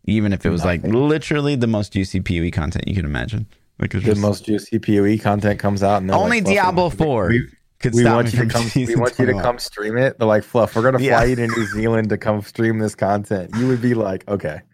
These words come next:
Speaker 1: Okay.
Speaker 2: <laughs>
Speaker 1: Yeah, but that's
Speaker 2: You're
Speaker 1: not
Speaker 2: like,
Speaker 1: gonna
Speaker 2: "All
Speaker 1: happen.
Speaker 2: right." You'd be like, "Fuck it."
Speaker 1: Right.
Speaker 2: Um, yeah, it's, it was, so th-, my overall impression, it's just like every season, man. It's fun.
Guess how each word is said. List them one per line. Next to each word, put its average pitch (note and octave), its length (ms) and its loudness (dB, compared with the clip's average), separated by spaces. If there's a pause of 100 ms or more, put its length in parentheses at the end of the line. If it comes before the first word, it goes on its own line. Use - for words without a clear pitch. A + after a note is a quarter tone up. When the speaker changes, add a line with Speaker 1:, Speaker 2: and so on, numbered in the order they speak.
(140)
Speaker 1:
Okay. G#2+ 580 0
Speaker 2:
<laughs> C3+ 200 -4 (160)
Speaker 1:
Yeah, - 120 -10
but - 140 -12
that's D3+ 180 0
Speaker 2:
You're E3+ 100 2
Speaker 1:
not C#3 60 0
Speaker 2:
like, A2 100 -2
Speaker 1:
gonna A#2 140 -4
Speaker 2:
"All G2+ 100 -2
Speaker 1:
happen. - 180 -8 (140)
Speaker 2:
right." - 80 -20 (640)
You'd A2 200 0
be G#2 40 -6
like, G#2+ 140 -4
"Fuck - 260 -16
it." - 160 -20 (260)
Speaker 1:
Right. C3 160 -6
Speaker 2:
Um, B2 520 2 (1400)
yeah, D3+ 240 2
it's, E3+ 220 -2
it D3 120 -4
was, F3 280 -2
so C#3 100 0
th-, A#2 160 -8
my A#2+ 180 0
overall C#3+ 380 2
impression, A2+ 680 -2
it's D#3 240 -6
just F#3+ 260 -2
like F3 160 0
every C#3 300 0
season, G2+ 420 -6
man. G2 240 -4
It's - 160 -8
fun. E2 380 -4